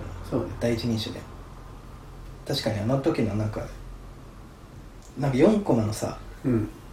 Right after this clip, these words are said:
Speaker 1: 違和感っていうかさ、あ、もう死ぬの分かってるからさ、なんかこう、どう死ぬのかとかさ、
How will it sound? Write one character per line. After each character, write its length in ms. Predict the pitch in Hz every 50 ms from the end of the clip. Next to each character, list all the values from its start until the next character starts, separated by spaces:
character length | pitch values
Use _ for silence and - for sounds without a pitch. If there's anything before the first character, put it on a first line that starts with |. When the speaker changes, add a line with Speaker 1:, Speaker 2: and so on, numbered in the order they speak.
| - - - - - - - - -
Speaker 1:
違 120 | 135 135 139
和 100 | 160 165
感 200 | - 113 110 104
っ 20 |
て 80 | - -
い 40 |
う 40 | -
か 40 | -
さ、 140 | - - - - - - - - - - - - - - -
あ、 20 | 123
も 120 | 120 120
う 40 | 110
死 220 | - - - 143
ぬ 100 | 175 202
の 80 | 202 151 117
分 80 | 110 107
か 100 | - -
っ 60 | -
て 120 | - -
る 60 | -
か 120 | 104 - -
ら 80 | - -
さ、 200 | - - - 104
な 100 | 123 120
ん 40 | 113
か 60 | -
こ 240 | - - 107 - - - - - - - - - - - - - - - - - - - - - -
う、 0 |
ど 120 | 139 147
う 80 | 165 160
死 160 | - - 165
ぬ 80 | 165
の 120 | 160 135 -
か 80 | -
と 80 | - - -
か 80 | -
さ、 140 | - - -